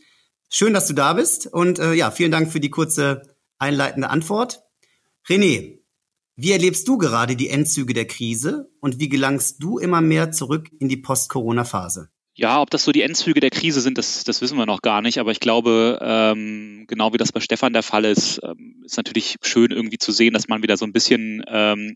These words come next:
Speaker 2: Normalität in den Alltag reinbekommt. Also sei es, man trifft mal wieder mehr Leute im Büro, äh, oder auch im privaten Umfeld. Ähm, ich kann wieder irgendwie einmal die Woche mit meinen Fußballkumpels zocken.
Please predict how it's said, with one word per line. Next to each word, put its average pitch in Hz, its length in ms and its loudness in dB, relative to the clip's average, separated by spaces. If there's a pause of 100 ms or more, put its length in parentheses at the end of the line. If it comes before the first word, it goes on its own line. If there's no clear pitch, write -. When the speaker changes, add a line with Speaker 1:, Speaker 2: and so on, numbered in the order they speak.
Speaker 2:
Normalität 107 600 2
in 117 60 2
den 107 120 -2
Alltag 107 400 0
reinbekommt. 104 540 -2
Also 101 100 0
sei 101 220 2
es, 104 120 -2
man 101 120 -6
trifft - 320 -8
mal 101 180 -2
wieder 104 220 -2
mehr 104 260 2
Leute 107 340 2
im 107 340 -4 (680)
Büro, 117 640 6 (100)
äh, 107 160 0
oder - 240 0
auch 82 80 0
im 101 140 -8
privaten 110 500 -2
Umfeld. 104 720 0
Ähm, 101 680 -2 (280)
ich - 240 -4
kann 107 240 -2
wieder 104 220 4
irgendwie 98 240 0
einmal 101 220 0
die 101 120 0
Woche 104 200 -4
mit 104 140 -10
meinen 101 240 0
Fußballkumpels 104 760 -4
zocken. 104 320 -2